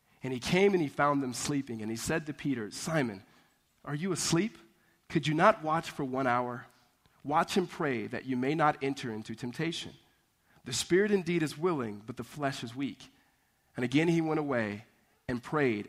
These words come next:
saying the same words. And again he came and he found them sleeping, for their eyes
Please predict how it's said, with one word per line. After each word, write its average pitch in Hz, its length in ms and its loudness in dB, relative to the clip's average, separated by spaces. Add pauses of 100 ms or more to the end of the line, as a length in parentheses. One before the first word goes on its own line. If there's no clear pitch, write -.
(100)
saying 160 440 0
the 127 80 -4
same 127 380 -2
words. 117 460 -6 (580)
And 139 100 2
again 190 280 8
he 165 180 -2
came 170 360 2
and 135 80 2
he 131 80 2
found 143 320 2
them 131 140 0
sleeping, 131 480 -6 (560)
for 147 140 0
their 143 160 2
eyes 170 680 6